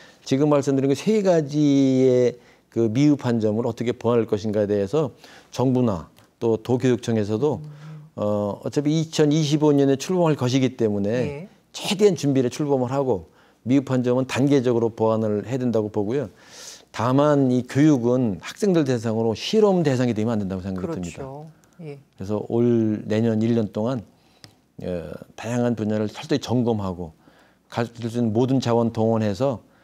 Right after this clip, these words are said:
Speaker 1: 학생들이, 에, 그들이 원하는 과목, 원하는 분야에 선택을 할 수 있도록 하고 그것을, 에, 교육과정으로 반영하고 운영을 해서 명실상부한 선진형 고교학점제가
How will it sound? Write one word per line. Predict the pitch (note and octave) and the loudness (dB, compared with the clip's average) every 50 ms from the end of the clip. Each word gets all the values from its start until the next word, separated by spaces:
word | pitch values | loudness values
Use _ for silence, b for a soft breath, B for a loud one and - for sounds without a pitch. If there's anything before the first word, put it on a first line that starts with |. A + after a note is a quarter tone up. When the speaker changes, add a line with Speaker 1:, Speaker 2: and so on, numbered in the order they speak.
| b b b b b b | b b b b b b
Speaker 1:
학생들이, | - - - - F#3+ E3 D#3 C3+ A#2+ A2+ G#2+ A#2 A#2+ G#2 E2+ D#2+ - _ - | -18 -16 -4 -2 0 2 2 2 0 0 2 0 0 0 -4 -8 -14 _ -10
에, | G2 F#2+ F#2 F2+ E2+ E2+ E2+ E2+ D#2+ D#2+ D#2+ - G1+ G1+ G1+ - - - - | -8 -6 -4 -4 -6 -6 -6 -8 -8 -8 -10 -10 -10 -10 -12 -12 -12 -14 -8
그들이 | - - A2+ G#2+ A#2+ A#2 | -6 -4 -2 0 0 2
원하는 | A#2 G#2+ A2+ A#2+ A#2+ A#2+ A#2+ A#2+ A#2 A2 G2 G2+ b b b b b _ | 2 2 2 2 2 2 2 2 2 0 -2 -4 b b b b b _
과목, | - G#2+ A2 A2+ A2 G2 F2 - - | -6 -2 0 0 0 -2 -4 -6 -6
원하는 | - A2+ A#2 A#2 A#2 A2+ A#2 A2+ A2 | -4 -2 0 0 0 0 0 -2 -2
분야에 | G#2 A2 A2 A2 A2 A2 A2 G#2+ G2+ b b b b b b b b _ | -2 -2 -2 0 0 0 0 -2 -4 b b b b b b b b _
선택을 | - - F3+ F#3+ D#3+ E3 D3 C3+ | -6 -4 -4 -2 0 0 0 0
할 | B2+ A2+ | -2 -4
수 | - A#2+ | -4 -6
있도록 | A2 - A2+ G#2 G2+ - _ _ | -4 -4 -6 -6 -6 -8 _ _
하고 | - - - A#2+ C3 D3+ F3 F#3 b b b b b b _ | -16 -12 -6 -2 -2 -2 -2 -4 b b b b b b _
그것을, | - A#2+ A2+ A2+ A2+ G2+ A2 A#2 A2+ A2 G2+ - B B B B B B _ - | -6 -2 0 0 0 0 0 0 0 0 -2 -4 B B B B B B _ -6
에, | F#2+ F#2 F2 E2+ E2+ - - - - - - | -4 -2 -2 -2 -4 -6 -10 -12 -16 -20 -6
교육과정으로 | - B2 B2+ A#2 - B2 A2+ A2 A2+ A2 A2 G#2+ G2 | -2 0 0 2 2 0 0 2 0 0 0 -2 -2
반영하고 | - G2+ G#2+ G#2+ A2 G#2+ G#2+ G#2+ G#2 G2+ - A#2 A2+ A2 A2+ A2 G#2 - - | -2 -2 -2 -2 0 -2 -2 -2 -4 -6 -6 -6 -2 -2 0 0 0 -2 -4
운영을 | - A2 A#2+ A#2+ A#2 A2 G#2+ G2+ | -2 0 0 2 2 0 0 -2
해서 | G#2+ G2+ F#2+ C#3 D#3+ C3 - - b b b b b b b b b - | -4 -4 -4 -4 -4 -4 -8 -12 b b b b b b b b b -2
명실상부한 | A#2 C3 C3 C3+ C#3 C3+ C#3 C3 B2 A#2+ A#2+ G#2 A#2+ B2 A#2 A#2 A#2 A2+ G#2+ | 0 0 2 2 2 2 2 2 0 0 -2 0 -2 -2 0 0 0 0 -2
선진형 | - - G3+ F#3+ D#3+ D#3 D3 C#3 B2+ A#2 A2+ | 0 0 0 0 2 2 2 2 2 0 -2
고교학점제가 | - - A#2 A#2+ C3 B2 - - A#2+ A2 G#2+ G2+ G2+ G#2 G#2+ G2+ | -4 -6 -2 0 0 0 0 0 -2 0 0 0 0 0 -2 -4